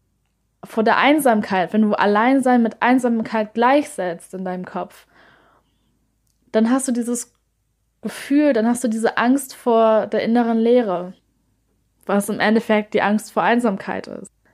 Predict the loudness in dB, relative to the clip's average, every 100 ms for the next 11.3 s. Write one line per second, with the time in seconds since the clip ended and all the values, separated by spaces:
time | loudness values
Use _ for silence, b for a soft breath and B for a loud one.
0 | _ _ -4 -4 0 2 4 2 2 0
1 | 0 0 0 -4 -6 -6 -12 -2 0 2
2 | 0 -2 0 -2 -2 -2 -4 -2 0 0
3 | -2 -4 -8 -6 0 2 2 -2 -8 -6
4 | 2 4 4 2 0 -2 -4 -4 -2 -2
5 | -4 -2 -2 -2 -4 -4 -6 -6 -8 -8
6 | -8 -10 -12 -14 -18 _ _ _ _ _
7 | -6 -6 -4 0 2 2 2 2 0 0
8 | 0 -2 0 2 2 0 -4 -2 0 0
9 | 0 0 -2 0 -2 -2 0 2 2 0
10 | -2 -2 0 -2 -2 -2 -4 -6 -6 -8
11 | -6 -8